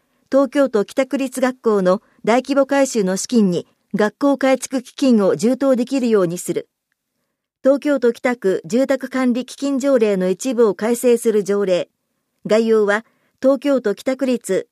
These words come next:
区民住宅条例を廃止する条例の施行による、東京都北区立区民住宅の廃止に伴い、規定の整備を行う。東京都北区住宅基本条例の一部を改正する条例。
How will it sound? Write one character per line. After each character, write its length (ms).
区 100
民 240
住 180
宅 220
条 220
例 160
を 80
廃 200
止 120
す 120
る 120
条 240
例 180
の 220
施 120
行 200
に 120
よ 140
る、 140
東 180
京 200
都 140
北 220
区 80
立 400
区 140
民 180
住 180
宅 220
の 80
廃 220
止 140
に 100
伴 360
い、 140
規 100
定 200
の 140
整 200
備 200
を 100
行 100
う。 220
東 180
京 180
都 140
北 220
区 280
住 220
宅 240
基 140
本 200
条 200
例 180
の 100
一 280
部 120
を 80
改 200
正 200
す 140
る 100
条 240
例。 260